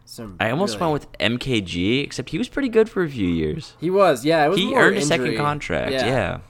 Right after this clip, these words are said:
Speaker 1: Yeah, it was just his shoulder just kept, never really got right,
Speaker 2: Yeah.
Speaker 1: unfortunately. Um, yeah, <laughs> God, Jan Vesely.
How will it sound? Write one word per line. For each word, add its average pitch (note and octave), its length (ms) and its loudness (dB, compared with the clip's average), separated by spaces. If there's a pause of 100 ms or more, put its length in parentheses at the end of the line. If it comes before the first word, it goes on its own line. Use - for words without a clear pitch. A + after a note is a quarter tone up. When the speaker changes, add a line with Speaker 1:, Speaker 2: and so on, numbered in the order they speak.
(540)
Speaker 1:
Yeah, B2+ 240 0
it B2+ 40 0
was C3 80 -4
just E3+ 160 -2
his F#3 120 0
shoulder C3+ 540 -2 (120)
just - 220 -10
kept, C3 240 -6
never C3 400 -2
really A#2 340 -8
got A2 320 -8
right, F#2 320 -10 (380)
Speaker 2:
Yeah. C2 160 -6
Speaker 1:
unfortunately. F#2 720 -14 (300)
Um, D#2+ 480 -14 (1080)
yeah, D3+ 460 4 (220)
<laughs> - 200 -12
God, A#2 320 -2
Jan E3+ 260 -2
Vesely. A#2 420 -6